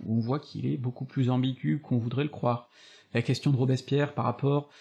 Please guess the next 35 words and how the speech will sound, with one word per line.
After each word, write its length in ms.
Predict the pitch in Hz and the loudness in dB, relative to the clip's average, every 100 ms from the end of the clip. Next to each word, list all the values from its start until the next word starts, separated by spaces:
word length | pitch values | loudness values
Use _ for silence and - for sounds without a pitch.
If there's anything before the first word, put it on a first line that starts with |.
| - - | -20 -2
à 80 | 120 | 0
la 100 | 127 | 2
peine 200 | - 165 | 4 4
de 80 | 185 | 6
mort, 360 | 160 165 165 | 6 4 2
par 120 | 139 | 0
rapport 280 | 127 - 143 | 0 2 2
aux 80 | 139 | 2
questions 320 | 139 135 147 | 0 -2 2
économiques, 640 | 147 170 175 175 147 147 - | 2 4 4 6 4 2 -2
par 120 | 117 | -2
rapport 260 | 135 180 | 0 0
à 60 | 156 | 2
la 100 | 165 | 2
guerre. 300 | 143 143 147 - _ - - _ - | 2 2 0 -4 _ -20 -20 _ -6
Euh, 120 | 127 | -4
c'est 360 | - - - 165 | -4 -4 0 2
des 140 | 170 | 4
articles 300 | 170 - 175 | 2 2 4
d'auteurs 260 | 160 165 135 | 4 4 2
différents, 500 | 170 - 156 127 208 | 2 2 2 4 4
mais 160 | 131 | 4
donc 200 | 120 127 | 4 2
qui 160 | - - | -2 -4
sont 160 | 131 | -2
tous, 360 | 123 160 - - | 0 -2 -4 -2
euh, 160 | 113 113 | 0 2
réunis 520 | 131 135 135 175 170 | 2 4 4 4 2
autour 340 | 120 147 143 | 0 0 -2
d'un 240 | 127 120 135 | 2 4 4
objectif 560 | 120 123 - 156 190 | 4 2 2 -2 -2
qui 120 | - | -2
est 40 | 127 | 0
de 140 | 131 | 0
donner 380 | 117 123 143 151 | 2 4 4 2